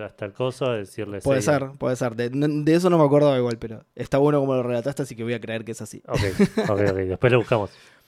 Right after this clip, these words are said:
Speaker 1: Pero, pero sí, en este me pareció como que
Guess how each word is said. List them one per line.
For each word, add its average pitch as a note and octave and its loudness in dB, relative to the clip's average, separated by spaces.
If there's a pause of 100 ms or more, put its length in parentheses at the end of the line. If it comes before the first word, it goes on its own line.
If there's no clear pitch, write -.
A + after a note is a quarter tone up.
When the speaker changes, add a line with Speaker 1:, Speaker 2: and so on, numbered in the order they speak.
(120)
Speaker 1:
Pero, F#2+ -4 (640)
pero G#2+ -4
sí, C#3 -2
en A#2 -2
este B2+ -2
me G#2+ -4
pareció G#2 -2
como G2 -6
que F2+ -8